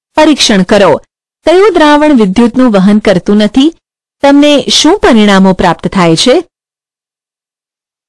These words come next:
વિદ્યુતનું વહન કરવાવાળા મોટાભાગના પ્રવાહીઓ એસિડ, બેઝ કે ક્ષારના દ્રાવણો હોય છે.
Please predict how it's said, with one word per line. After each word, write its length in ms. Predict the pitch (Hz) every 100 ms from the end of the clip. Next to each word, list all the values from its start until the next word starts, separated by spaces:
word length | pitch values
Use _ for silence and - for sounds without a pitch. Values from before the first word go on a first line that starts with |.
| _ _ -
વિદ્યુતનું 640 | 240 247 330 381 392 392
વહન 280 | 269 247 262
કરવાવાળા 600 | 254 226 233 233 240 247
મોટાભાગના 800 | 214 196 233 233 233 226 233 233
પ્રવાહીઓ 680 | 226 180 175 175 165 202 285 - _ - 202
એસિડ, 360 | 190 247 254 - -
બેઝ 380 | 185 208 233 -
કે 320 | - _ 294
ક્ષારના 600 | 277 - 269 285 302 330
દ્રાવણો 540 | 254 202 175 180 208
હોય 300 | 269 226 185
છે. 380 | 170 - 190 -